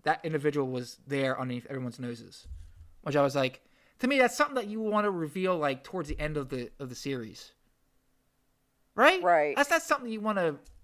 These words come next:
Speaker 1: like,
Speaker 2: Right.
Speaker 1: end of episode one, where you're making a big deal about no one knows where this individual was. Oh, they were there the whole entire time. We just didn't know. That is a, I, I,
Speaker 2: Oh, well,
Speaker 1: I,
Speaker 2: there you go.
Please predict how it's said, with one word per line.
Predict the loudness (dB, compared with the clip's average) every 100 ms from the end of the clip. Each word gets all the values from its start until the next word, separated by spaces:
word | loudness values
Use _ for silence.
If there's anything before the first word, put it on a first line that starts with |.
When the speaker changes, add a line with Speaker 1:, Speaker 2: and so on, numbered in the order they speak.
| -6
Speaker 1:
like, | 0
Speaker 2:
Right. | 2 4
Speaker 1:
end | 4
of | 2
episode | -2 -4 -2 -2
one, | -2 2 2 2 0 -8 _ _ _ -2
where | 2
you're | 2
making | 2 0 -4
a | -6
big | -4 -4 -2
deal | 0 2 0
about | -2 -4 -6 -6
no | -4
one | -2
knows | 0 -2
where | -4
this | -8
individual | -8 -6 -6 -4
was. | 0 2 2 -4 0
Oh, | 2 6 6 4 0 -6 _
they | -2 2 2
were | 2
there | 0
the | 0
whole | -2
entire | 0 0 4
time. | 4 2 -2 -6
We |
just | -6
didn't | -4 -4
know. | -6 -8 _ -20 -20 -20 _ _ _ 4
That | 6
is | 6 2
a, | -6 -12 _
I, | -2 -2 -2
I, | 4
Speaker 2:
Oh, | 8 8
well, | 6 0 4
Speaker 1:
I, | 4
Speaker 2:
there | 6 0
you | 0
go. | 0 0